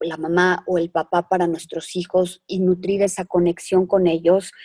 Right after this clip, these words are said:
y ese, ese attachment, esa relación de apego importantísima,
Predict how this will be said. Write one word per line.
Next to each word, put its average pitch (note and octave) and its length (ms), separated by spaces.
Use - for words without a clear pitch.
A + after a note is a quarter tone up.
y F#3 140
ese, G3 420
ese F#3 340
attachment, F3 720
esa F3 220
relación F3+ 480
de F3+ 60
apego F#3 680
importantísima, F3+ 1120